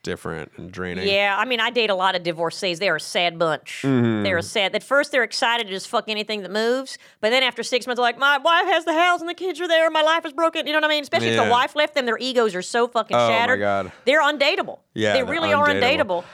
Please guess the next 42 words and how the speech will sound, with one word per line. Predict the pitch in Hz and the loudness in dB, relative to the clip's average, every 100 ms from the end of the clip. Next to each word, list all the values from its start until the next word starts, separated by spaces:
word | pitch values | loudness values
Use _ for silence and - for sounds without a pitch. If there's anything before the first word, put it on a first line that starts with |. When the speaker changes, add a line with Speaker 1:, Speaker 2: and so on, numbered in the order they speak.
| - | -8
Speaker 1:
I | - 127 | -2 0
Speaker 2:
You | |
need | - | 2
a | |
Speaker 1:
just, | 349 | 2
Speaker 2:
divorce | 262 220 - - | 2 2 4 4
Speaker 1:
uh, | 117 | 4
Speaker 2:
guy | 254 | 2
who's | 240 208 | 0 -2
been | 226 | -4
like, | 220 196 185 226 | -2 -2 -2 -4
you | |
know, | 214 | -6
he | 175 262 | -4 0
left | 226 208 | 0 0
his | 262 240 | -2 -2
wife, | 220 226 214 | 2 2 2
doesn't | 208 | 2
Speaker 1:
Yeah. | 233 208 180 | 2 2 2
Speaker 2:
feel | 262 | 0
guilty | 254 247 | 0 0
about | 233 226 | 0 0
it | 240 | -2
'cause | 170 | -6
the | |
wife's | 170 196 - | -2 -2 -2
remarried | 220 190 - 185 170 | -8 -4 -2 -2 -4
or | |
something. | 170 196 - | -6 -8 -4
You | 403 | -2
know, | 254 | 0
Speaker 1:
Yeah. | |
Speaker 2:
whatever. | - - 90 - - | 2 0 -2 -4 -6
Like, | 190 113 | -2 0
Speaker 1:
I, | 127 | 0
Speaker 2:
just | 143 - | -2 -2
Speaker 1:
I | 117 143 | 0 2
was | 156 131 | 0 0
yesterday | 123 - 117 117 110 | -2 -4 -2 0 2
at | 78 101 | 2 0
a | 98 92 | 0 -6
Sweetgreens. | - 131 120 110 113 139 - | -4 -2 0 -2 -4 -6 -12